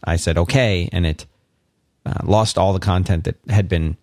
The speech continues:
shared or split across those drives. Uh, and so I plugged the drive into the, the machine, the Mac Pro that I bought from Marco has, uh, an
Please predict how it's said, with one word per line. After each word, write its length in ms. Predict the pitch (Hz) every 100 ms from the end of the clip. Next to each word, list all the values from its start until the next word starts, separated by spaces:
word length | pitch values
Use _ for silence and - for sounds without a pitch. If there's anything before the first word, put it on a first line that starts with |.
| -
shared 460 | - 110 98 95
or 160 | 85 80
split 400 | - - 107 90
across 380 | 92 - 76 -
those 180 | 76 73
drives. 500 | 76 73 73 73 - _ _ _ _ -
Uh, 340 | - 71 - -
and 260 | - 98 90
so 140 | -
I 100 | 107
plugged 280 | 101 143 147
the 60 | 131
drive 360 | 123 127 113
into 320 | 110 104 107
the, 220 | 98 98 85
the 80 | 107
machine, 360 | 101 - 139
the 40 | 117
Mac 220 | 107 107
Pro 180 | - 117
that 100 | 104
I 40 |
bought 240 | 90 98 92
from 160 | 92
Marco 540 | 90 107 107 90 78 92 - _ _ _ _ _
has, 460 | - 90 98 90 85
uh, 480 | 78 76 - 82 - _ _
an 260 | 110 92